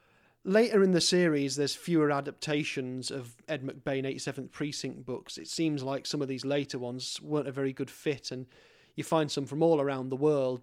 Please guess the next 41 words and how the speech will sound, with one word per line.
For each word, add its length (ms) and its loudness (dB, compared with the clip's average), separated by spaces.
but 120 0
actually 340 -2
after 220 -4
the 120 0
end 120 0
of 60 -4
the 60 -2
nineteen 320 -6
sixties 520 -8
T 220 -8
V 160 -6
series, 380 -8
you 40 -14
don't 220 -8
see 140 -8
many 320 -8
adaptations. 840 -10
All 240 10
of 120 2
the 60 -4
books 220 -2
from 140 -4
the 60 -2
nineteen 360 -4
fifties 440 -8
were 100 -4
adapted 400 -6
into 520 -4
episodes 520 -6
of 80 -12
the 60 -10
T 220 -10
V 160 -8
series. 540 -6
In 100 -6
fact, 400 -2
Killer's 280 0
Choice 320 -4
was 100 -8
adapted 400 -8
into 500 -4